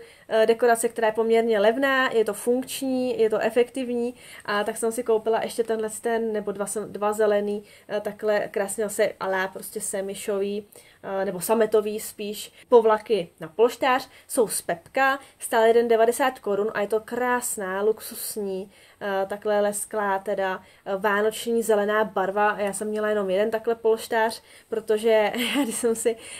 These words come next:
eh, kupovala v Pepku zase asi před třema rokama, už to možná bude,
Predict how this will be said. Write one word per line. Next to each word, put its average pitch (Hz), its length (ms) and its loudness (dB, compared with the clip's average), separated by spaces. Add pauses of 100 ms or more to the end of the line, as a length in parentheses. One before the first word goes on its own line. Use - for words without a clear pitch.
eh, 220 100 4
kupovala 226 520 4
v 254 120 -8
Pepku 220 500 2
zase 214 280 -2
asi - 220 -10
před - 260 -10
třema 226 440 0
rokama, 262 420 -2
už 285 120 -6
to 294 100 -6
možná 254 360 -2
bude, 226 300 2